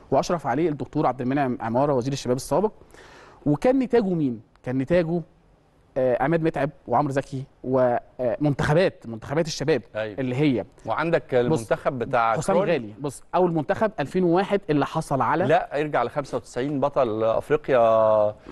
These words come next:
Speaker 2: منتخب مصر.
Speaker 1: مش متذكر دي، خل-،
Speaker 2: آه،
Speaker 1: يعني،
Speaker 2: رود-،
Speaker 1: يعني
Speaker 2: رود كرول كان، كان متولي مسؤولية منتخب مصر، اللي طلع، آه، عبد الستار صبري وسامي قمصان وحازم إمام وأحمد حسن ومحمد عمارة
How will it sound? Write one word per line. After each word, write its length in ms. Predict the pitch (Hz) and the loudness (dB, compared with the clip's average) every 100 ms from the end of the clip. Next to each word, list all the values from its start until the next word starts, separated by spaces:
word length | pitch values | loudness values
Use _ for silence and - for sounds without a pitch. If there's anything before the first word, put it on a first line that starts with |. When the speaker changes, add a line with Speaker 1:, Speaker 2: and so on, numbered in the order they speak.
| - - | -20 -10
Speaker 2:
منتخب 300 | 107 139 139 | -4 -2 0
مصر. 520 | 120 151 - 127 113 | 0 -2 0 2 4
Speaker 1:
مش 120 | 160 | 4
متذكر 460 | 147 160 156 196 175 | 2 2 2 0 0
دي، 100 | 156 | -2
خل-، 220 | 196 165 147 | 0 0 0
Speaker 2:
آه، 20 | 151 | -2
Speaker 1:
يعني، 260 | - 131 151 | 0 2 4
Speaker 2:
رود-، 80 | 151 | 2
Speaker 1:
يعني 140 | 170 175 | 2 0
Speaker 2:
رود 180 | 147 151 | 0 0
كرول 440 | - 165 180 147 - | 0 2 2 -2 -2
كان، 300 | 131 127 120 | -2 -2 -2
كان 200 | 127 120 | -2 -2
متولي 440 | 120 123 143 156 | 0 2 2 0
مسؤولية 300 | 131 139 147 147 | -4 -4 -6 -4
منتخب 360 | 117 151 147 | -6 -4 -2
مصر، 200 | 135 156 127 | -2 -2 -2
اللي 80 | |
طلع، 640 | 110 143 139 127 120 110 107 - - - | 0 0 2 2 2 0 -2 -10 -20 -4
آه، 160 | 110 | 0
عبد 220 | 107 110 110 | 2 0 -4
الستار 640 | 104 120 - 131 127 120 | -8 -10 -2 -2 2 0
صبري 520 | 110 143 135 131 127 | 0 -2 -2 0 2
وسامي 640 | 123 113 107 104 - 135 123 | 0 2 2 2 2 0 0
قمصان 640 | 113 104 135 135 139 127 | -4 -6 0 2 2 0
وحازم 1200 | 113 113 110 110 110 107 107 107 104 104 127 123 123 107 | -2 -2 -2 0 2 2 4 4 4 2 0 0 -2 -4
إمام 480 | 117 135 139 131 | -2 0 2 2
وأحمد 720 | 117 113 110 110 - - 120 | 2 2 2 2 0 -4 -6
حسن 520 | - 139 - 143 131 123 | -2 -6 -2 -2 0 -2
ومحمد 640 | 117 113 110 117 123 113 | -4 -6 -6 -4 -2 2
عمارة 680 | 104 113 131 139 135 127 | 0 2 2 2 4 2